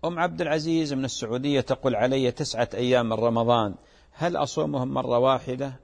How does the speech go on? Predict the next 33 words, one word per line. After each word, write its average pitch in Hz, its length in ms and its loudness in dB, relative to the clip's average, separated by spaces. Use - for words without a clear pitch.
أم 180 260 -4
أني 147 280 -6
مثلا 131 520 -2
كل 170 180 0
خميس؟" 117 580 -2
يا 170 160 2
أم 147 100 -2
عبد 135 200 -2
العزيز، 131 380 -2
بارك 135 380 0
الله 117 200 0
فيك 165 560 -4
وقواك 143 840 2
الله. 117 300 0
أخت - 220 -8
الفاضلة، 139 640 -4
القضاء، 175 680 0
قضاء 165 340 2
أيام 160 320 -2
رمضان 165 600 -2
ما 175 380 -2
يلزم 175 380 0
فيه 151 200 -2
التتابع، 107 600 -2
يعني 147 300 -2
لو 165 160 4
ص-، - 180 -6
صمت 139 720 -4
يوم 147 480 2
من 123 160 -4
كل 170 200 -4
أسبوع 147 480 0
يكفيك. 175 580 -4